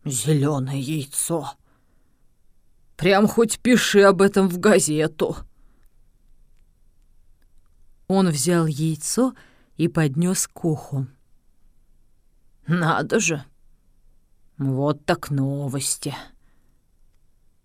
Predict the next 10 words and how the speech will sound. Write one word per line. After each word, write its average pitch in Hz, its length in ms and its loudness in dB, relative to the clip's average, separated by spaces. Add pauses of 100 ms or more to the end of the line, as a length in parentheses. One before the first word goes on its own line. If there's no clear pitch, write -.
(140)
Яйцо, 147 840 2 (600)
а 151 160 0
гудит, 156 480 0
как 143 240 -6
машина. 143 760 -2 (1400)
Словно 143 560 -2
там 147 200 -2
мотор 156 600 2
вместо 147 520 -4
желтка». 156 680 -2